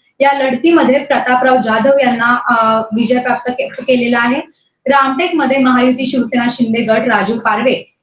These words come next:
यांच्या विरुद्ध महाविकास आघाडी काँग्रेस उमेदवार श्यामकुमार बर्वे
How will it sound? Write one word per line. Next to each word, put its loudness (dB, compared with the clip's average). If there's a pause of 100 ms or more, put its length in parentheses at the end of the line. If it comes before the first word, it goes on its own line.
यांच्या 2
विरुद्ध 2
महाविकास 2
आघाडी -2
काँग्रेस 0
उमेदवार 2 (320)
श्यामकुमार -2
बर्वे -4